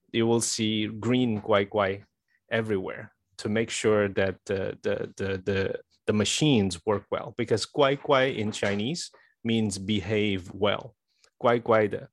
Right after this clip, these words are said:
哦，就是这个behave well，台湾的习俗，就是只要这个机器出状况，都会用绿色的乖乖。My wife just gave me a pack of green probiotics，OK，因为 <laughs> 我们家有吃益生菌，菌的习惯，她，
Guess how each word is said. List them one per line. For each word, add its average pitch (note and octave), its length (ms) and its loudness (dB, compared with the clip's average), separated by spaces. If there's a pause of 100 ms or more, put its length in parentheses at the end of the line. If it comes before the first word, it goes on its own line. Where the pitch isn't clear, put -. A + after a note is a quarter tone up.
哦， G2 180 -16
就 G#2 140 -8
是 G2 400 0
这 - 120 -6
个 - 280 -4
behave G2 540 0
well， - 260 -2
台 G#2 160 0
湾 A2+ 160 6
的 G#2 60 4
习 G2 260 -2
俗， - 320 -6 (480)
就 A2+ 100 2
是 G#2 160 4
只 G2+ 140 2
要 A2+ 160 8
这 A2 140 4
个 G#2+ 60 0
机 A#2+ 260 0
器 A2 180 0
出 G#2 220 -2
状 G2+ 260 0
况， F#2+ 280 -6
都 G2 120 -2
会 G#2 140 2
用 F#2+ 240 -4
绿 G#2+ 160 -2
色 G2+ 180 -4
的 G2+ 120 -6
乖 - 200 -4
乖。 - 260 -8 (400)
My G#2+ 140 4
wife B2 260 6
just - 300 4
gave A2 260 2
me G#2+ 320 2
a F#2+ 100 0 (100)
pack G2+ 380 -4
of F#2 220 -6 (100)
green G2+ 540 2 (460)
probiotics，OK， G2 1200 0
因 A2 140 2
为 A2 60 4
<laughs> - 720 -10
我 A#2+ 60 -4
们 A2 140 2
家 A#2+ 160 4
有 G2+ 100 4
吃 - 180 -4
益 A2+ 160 -4
生 G#2 240 0
菌， G2+ 280 -4
菌 G2 260 -2
的 - 260 -6
习 - 280 -6
惯， G#2 260 0
她， G#2+ 180 2